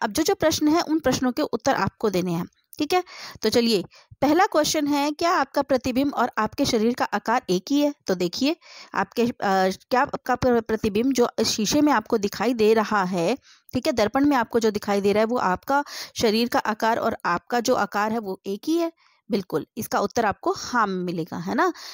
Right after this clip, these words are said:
ऐसा तो नहीं है ना कि हम तो छोटे दिखते हैं और शीशे में बड़े दिख रहे हैं, या हम बड़े हैं और शीशे में छोटे दिखते हैं, हम जैसे हैं वैसे ही दिखते हैं, ठीक है ना। अब अपने बाएं हाथ को ऊपर उठाइए,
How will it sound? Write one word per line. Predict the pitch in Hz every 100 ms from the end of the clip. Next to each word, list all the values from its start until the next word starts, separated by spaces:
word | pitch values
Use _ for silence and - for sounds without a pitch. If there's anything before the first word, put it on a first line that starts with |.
| -
ऐसा | 175 196 254
तो | 277
नहीं | 294
है | 302
ना | 349
कि | 359 349
हम | 277 285 302 320 302
तो | 320
छोटे | - 294 269 285
दिखते | 277 - 294 285
हैं | 294 294 - - -
और | 247
शीशे | 247 269 285
में | 277 262
बड़े | 254 254
दिख | 254
रहे | 269 254
हैं, | 262
या | 254 240
हम | 247 240 285 294
बड़े | 262 247
हैं | 269 269
और | 247 240
शीशे | 269 254
में | 254
छोटे | 247 240 233
दिखते | 226 -
हैं, | 233
हम | 240
जैसे | 226 196 247
हैं | 262
वैसे | 262 196 233
ही |
दिखते | 208 175 -
हैं, | 180
ठीक | 226 285
है |
ना। | 494 - - - - - - - - -
अब | 349 440
अपने | 427 381
बाएं | 285 254
हाथ | 320 339
को | - 330
ऊपर | - 294
उठाइए, | 277 247 262